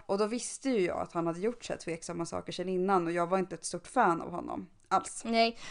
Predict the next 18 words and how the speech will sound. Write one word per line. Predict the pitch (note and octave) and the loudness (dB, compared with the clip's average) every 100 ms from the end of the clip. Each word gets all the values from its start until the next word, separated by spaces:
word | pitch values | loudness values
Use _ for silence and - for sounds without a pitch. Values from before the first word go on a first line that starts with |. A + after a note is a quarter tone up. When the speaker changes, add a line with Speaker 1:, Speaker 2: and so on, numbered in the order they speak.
| - | 0
Speaker 2:
nej, | B3+ C4+ D4+ | 6 6 6
men | C4+ | 4
Speaker 1:
Så | C#4+ | 6
att | |
Speaker 2:
alltså | C#4 F#3 | 6 6
Speaker 1:
där | E3+ | 6
Speaker 2:
det, | E3 - | 4 0
och, | - D4+ D#4 - | 0 2 4 2
och | D4 | 2
det | D4+ D4+ | 2 2
behöver | E4 D#4+ D#4 | 4 2 2
det | |
inte | D4+ A#3+ | 0 2
vara | G#3+ | 2
heller | B3 C#4 F#3 | 2 2 0
liksom. | F#3 - G#3 G3 - | -2 -6 -6 -6 -6
Men, | - A#3+ A#3 A3 | -2 2 2 2
eh, | A3 A3 A3 | 2 2 0